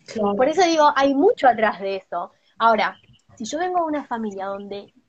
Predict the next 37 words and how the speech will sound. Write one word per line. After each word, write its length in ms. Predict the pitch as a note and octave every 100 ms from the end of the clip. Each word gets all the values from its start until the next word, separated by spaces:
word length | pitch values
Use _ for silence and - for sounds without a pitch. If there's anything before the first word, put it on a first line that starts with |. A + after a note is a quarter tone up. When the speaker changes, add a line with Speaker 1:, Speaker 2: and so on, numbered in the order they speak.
| _ _ _
Speaker 2:
no 160 | A3 A3
sé, 260 | A3 F#3 _
no 220 | G#3+ A#3+
hubo 140 | C4+ C#4+
tiempo, 640 | - A#3+ A#3 G#3+ F#3+ F#3+
no 100 | G3+
hubo 160 | C4 C#4
dinero 480 | A#3 G#3+ A#3+ C4+ A3
para 180 | G3+
nadie, 500 | G3 F#3+ F#3+ F#3+ C4+ - _ A3+ _ _ F#3+ G3 _ _ _ _ _ _ _
puedo 260 | C4+ D4 D#4
malinterpretar 800 | A#3+ A3 G#3+ G#3+ G3+ G#3 G3+ C4+
el 100 | C4
egoísmo 380 | A3 A3+ A#3+ A#3+
como 120 | G#3+
si, 100 | G#3+
"Che, 120 | C4
pará, 300 | A3 A#3 C4
mira, 180 | A#3+ A#3+
me 100 | G#3+
estoy 160 | -
ocupando 380 | C#4 A3 B3 B3+
un 140 | A#3 A3+
toque 200 | B3 B3
de 120 | A3
mí, 140 | B3+
nada 220 | A3+ A3+ A3
más". 220 | A3+ G#3+ _ _ _ _ _ _ - _ _ _ _ _ _ _ _ _ _ _ _ _ _ _ _ _ _ _ _ _ _ -
¿Sí? 240 | A3 B3 -
Speaker 1:
Claro. 380 | G3+ F3+ E3 E3+ _ _ _
Speaker 2:
Entonces, 260 | - D4 B3
Speaker 1:
Muy 120 | A#3
Speaker 2:
por 40 |
eso 100 | A3+
Speaker 1:
importante 360 | A3 F#3 B3 C4 A3
Speaker 2:
digo, 40 |
Speaker 1:
ver 220 | A3+ A#3